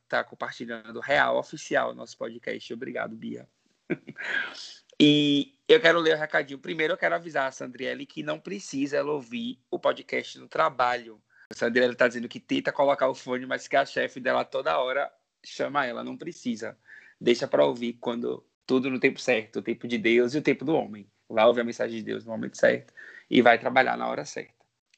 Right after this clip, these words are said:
E eu quero ler agora as <laughs> mensagens de Raira. Raira disse que tava conversando com, sobre o podcast na casa dela no domingo. E parece que Raira, na verdade,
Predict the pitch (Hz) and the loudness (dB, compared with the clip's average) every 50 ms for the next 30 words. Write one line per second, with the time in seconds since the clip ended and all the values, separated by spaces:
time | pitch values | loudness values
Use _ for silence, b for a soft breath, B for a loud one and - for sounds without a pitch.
0 | _ _ - 135 147 160 165 160 170 160 151 156 151 147 147 131 139 135 135 135 | _ _ 0 4 6 6 6 8 6 4 4 4 0 -2 -2 0 -2 -4 -4 -6
1 | 151 156 156 - - 196 156 147 147 143 139 160 180 - 151 123 123 120 120 113 | -8 -12 -12 -6 -2 -2 -2 -2 -2 -8 -6 -6 -6 -4 -4 -4 -4 -4 -6 -8
2 | 113 110 - b b b b b b b b b b - 127 131 139 147 151 143 | -10 -12 -16 b b b b b b b b b b 0 2 2 4 2 0 -4
3 | 135 139 - - - - 151 151 156 151 156 151 151 - _ _ - 156 139 147 | -8 -12 -18 -20 -18 -16 -14 -10 -8 -8 -8 -8 -10 -12 _ _ 2 2 2 2
4 | 147 - 143 151 160 151 - 143 139 139 139 - _ 139 135 135 - - - - | 0 0 -2 -2 -2 -2 -4 -6 -8 -8 -12 -10 _ -8 -8 -8 -10 -12 2 6
5 | 170 175 185 214 208 - 170 151 156 160 - - 135 131 - - 139 135 135 - | 6 6 6 4 2 2 2 2 2 0 -2 0 0 0 -2 -4 -2 -2 -2 0
6 | - 127 123 127 127 117 113 113 117 123 135 - - _ - 127 135 139 139 165 | 0 -2 -2 -2 -6 -4 -2 0 2 2 2 2 0 _ -12 -8 -8 -6 -4 -4
7 | 180 170 143 131 131 131 127 113 117 110 - B B B B B B B B - | -4 -4 -6 -8 -8 -8 -8 -10 -12 -12 -12 B B B B B B B B -2
8 | - 180 185 180 - - 196 190 180 175 - - - 180 180 - - 143 143 147 | 0 0 0 -2 4 6 6 8 8 6 4 0 -4 -6 -6 -4 2 4 6 6
9 | 147 151 147 147 139 - 143 139 139 139 135 139 156 175 - | 6 4 2 -2 -8 -10 -12 -6 -6 -6 -6 -6 -10 -12 -14